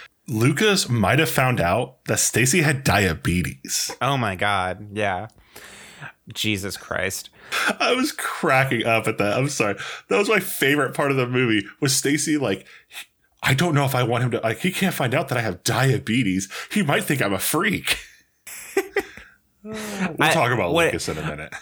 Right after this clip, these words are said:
Speaker 2: yeah, well, what I also like about that scene with her mom, where she's arguing,
Speaker 1: Mm-hmm.
Speaker 2: um, one, it's, like,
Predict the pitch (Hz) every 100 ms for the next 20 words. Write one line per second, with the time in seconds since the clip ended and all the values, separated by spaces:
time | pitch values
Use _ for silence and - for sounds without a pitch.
0 | - 165 127 151 151 - 190 202 262 -
1 | 247 139 123 120 110 107 101 - 107 101
2 | - 117 104 120 101 98 98 95 92 -
3 | - 104 104 110 95 101 101 98 98 92
4 | 95 110 98 95 92 90 - _ _ _
5 | 131 123 104 95 107 - - _ _ _
6 | - 117 95 -